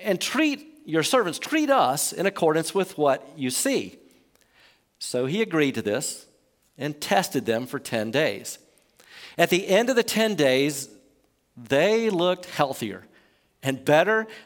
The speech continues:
nourished than any of the young men who ate the royal food. So the guard took away their choice food and the wine they were to drink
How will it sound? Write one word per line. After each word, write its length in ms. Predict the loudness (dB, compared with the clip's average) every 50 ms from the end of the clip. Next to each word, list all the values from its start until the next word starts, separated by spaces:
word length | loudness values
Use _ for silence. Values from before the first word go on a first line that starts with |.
| _
nourished 640 | -4 0 2 4 4 4 4 2 0 -2 -6 -10 -12 -20 -14 -4
than 160 | -2 -2 -2 -2
any 400 | -2 0 2 2 2 4 2 2
of 60 | 2
the 80 | 2
young 280 | 0 2 2 2 2 2
men 240 | 2 2 2 2 0
who 220 | 0 -2 -4 -4 -2 0
ate 420 | 2 2 2 2 0 -4 -8 -4
the 120 | -2 -2 0
royal 340 | 0 2 2 2 2 0
food. 480 | -2 -4 -2 0 0 0 0 -4 -8 -14 -20 _ _ _ _ _ _ _ _ _ _ _ _ _ _ _ _ _
So 140 | -8 -4
the 100 | -2 -2
guard 500 | -2 0 0 2 4 4 4 2 2 0
took 160 | -2 -4 -2 0
away 200 | 2 2 4 4
their 140 | 2 0
choice 460 | 0 -2 -6 -4 0 0 2 2 0 -4
food 320 | -2 0 0 2 2 2
and 100 | 2 2
the 60 | 2
wine 360 | 2 4 4 4 4 4 2
they 120 | 2 0 0
were 100 | 0 0
to 100 | -2 -4
drink 520 | -2 -2 -2 -2 0 0 -2 -4 -6 -12